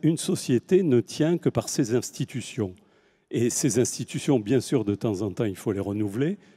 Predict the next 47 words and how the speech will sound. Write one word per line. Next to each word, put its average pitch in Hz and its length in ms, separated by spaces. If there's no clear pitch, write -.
Bien 143 200
sûr, 143 260
il 113 60
y - 20
a 113 60
crise 107 340
de 101 100
la 101 100
représentation 98 840
politique, 104 600
il - 40
y 123 40
a - 20
même 117 200
crise 107 340
de 110 80
l'État. 104 380
Euh, 110 240
je 90 140
vais 98 100
encore 101 240
plus - 180
loin 107 220
que 101 120
Noiriel, 110 600
précédemment, 104 640
et - 100
je 95 100
crois - 200
qu'il - 120
faut 113 120
réfléchir 101 480
sur - 120
ce - 140
délabrement 117 800
de 98 160
l'État-nation, 104 1300
euh, 127 100
au-delà 143 360
même 139 220
de 110 80
la 107 120
crise 101 240
de 104 80
la 101 100
représentation 95 680
politique. 110 360